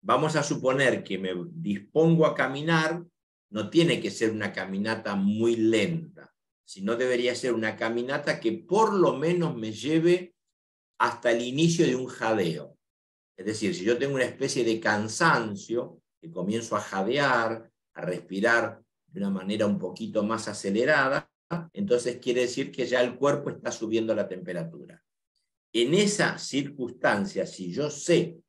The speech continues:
que voy a hacer eso, la garcinia cumple la función de lipolítico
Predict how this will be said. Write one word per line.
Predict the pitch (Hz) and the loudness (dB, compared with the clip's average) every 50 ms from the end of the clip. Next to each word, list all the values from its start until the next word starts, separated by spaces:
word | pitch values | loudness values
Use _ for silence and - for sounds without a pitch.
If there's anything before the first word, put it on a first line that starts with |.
| _ _ | _ _
que | 87 | -4
voy | 82 85 98 104 110 | -2 -2 0 0 0
a | 117 | -2
hacer | 117 - 147 151 | 0 0 0 0
eso, | 180 185 175 - - - 85 - - - _ _ _ _ | 2 0 0 -2 -6 -8 -10 -10 -12 -18 _ _ _ _
la | - 101 107 110 | -4 -2 0 0
garcinia | 110 107 110 110 - - 139 147 147 147 139 - - | 2 0 -2 -4 -4 -6 -6 -4 -4 -4 -6 -6 -6
cumple | - 131 131 131 127 131 139 135 131 - | -4 -4 -4 -4 -4 -4 -4 -4 -4 -2
la | 101 104 101 101 | -2 -2 -4 -4
función | - - 98 98 95 - - 110 117 117 113 | -6 -8 -6 -4 -4 -4 -2 -2 -2 -2 -2
de | 110 113 98 | -4 -4 -4
lipolítico | 87 87 98 98 - - 101 101 104 113 123 107 85 80 82 82 82 - _ - - _ | -4 -4 -6 -6 -6 -4 -4 -4 -2 -2 -4 -6 -6 -8 -12 -14 -14 -14 _ -20 -20 _